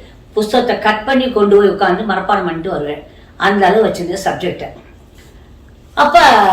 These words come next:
இந்த முன்னால படிச்சு ப-, முடிச்சு வருவாங்க. நாங்க ஒரு ஃபெயில் ஆகி முதல், முதல் வருஷம் ஃபெயில் ஆப்பாங்க. எங்கெல்லாம் பேர் வந்து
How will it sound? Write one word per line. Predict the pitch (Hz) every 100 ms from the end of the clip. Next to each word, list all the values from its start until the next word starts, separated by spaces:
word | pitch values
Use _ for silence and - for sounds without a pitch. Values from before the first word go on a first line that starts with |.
| 170 160 165 160 - -
இந்த | 240
முன்னால | 233 311 330 302 269 240
படிச்சு | 233 226 214
ப-, | 233 214 202 196
முடிச்சு | 226 220 208
வருவாங்க. | 196 190 185 208 - - -
நாங்க | 254 269 254 247
ஒரு | 214
ஃபெயில் | 202 269 294
ஆகி | 269
முதல், | 233 208 226
முதல் | 214 226
வருஷம் | 262 240 214
ஃபெயில் | 208 214 208
ஆப்பாங்க. | 190 180
எங்கெல்லாம் | 196 196 202
பேர் | 196 202
வந்து | 170 180 175